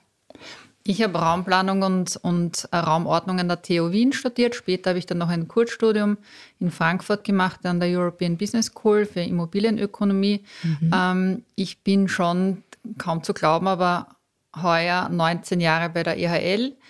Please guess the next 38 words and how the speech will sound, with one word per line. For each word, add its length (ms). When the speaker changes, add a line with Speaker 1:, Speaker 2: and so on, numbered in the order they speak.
Speaker 1:
leite 360
jetzt 280
den 120
Bereich 440
Speaker 2:
<laughs> 80
Speaker 1:
Büroimmobilienvermietung 1500
und 200
das 220
eigentlich, 500
also 140
in 80
diesem 300
Bereich 400
bin 100
ich 160
schon 160
seit, 460
wirklich 420
tatsächlich 420
seit 160
neunzehn 400
Jahren. 320
Speaker 2:
Toll. 380
Das 140
heißt, 220
nächstes 420
Jahr 120
das 180
große 380
Jubiläum, 680
zwanzig 360
Speaker 1:
Nächstes 100
Jahr 100
Speaker 2:
Jahre. 280
Speaker 1:
das 80
große 200
Jubiläum, 580
ja. 140